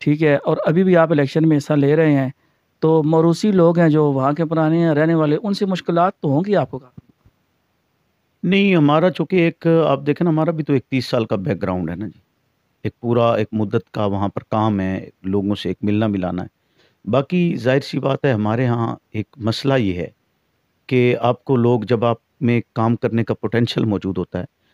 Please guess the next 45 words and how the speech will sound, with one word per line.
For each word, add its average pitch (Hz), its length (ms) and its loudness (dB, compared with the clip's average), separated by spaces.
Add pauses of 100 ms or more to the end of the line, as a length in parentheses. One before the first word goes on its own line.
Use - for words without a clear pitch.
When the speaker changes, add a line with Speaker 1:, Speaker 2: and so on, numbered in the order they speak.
(180)
Speaker 2:
तो 135 80 -2
आपको 147 240 0
खामखा 147 400 0
अपना 113 240 -2
दुश्मन 98 300 -6
समझना 82 340 -6
शुरू - 200 -14
हो 55 60 -12
जाते - 260 -16
हैं, - 40 -20 (540)
और 127 100 0
मेरे 147 240 4
साथ 156 240 2
तो - 180 -4
ये 135 140 0
बहुत 120 260 -2
ज़्यादा 92 260 0
हुआ। 78 200 -8 (840)
और 120 160 2
वहाँ 117 220 0
पर 123 160 -4
जो 120 120 -2
सियासी 117 360 -2
ख़ानदान 110 500 -2
हैं 104 260 -2 (320)
या 107 140 -2
हमारे 110 240 0
शहर 131 260 -2
के 117 120 -4
कुछ - 220 -8
अफराद 101 380 -4
हैं, 95 120 -8 (420)
जिन्हें, 131 580 0
जिन्होंने 131 320 2
ये 123 160 0
समझा 117 340 -2
कि 110 200 -4
यार 113 160 0
ये 113 160 0
बंदा 107 440 -2 (400)
हमारी 110 320 -2
करप्शन 117 440 -2
के 113 100 -2
रास्ते 107 360 -2
में, 110 260 -6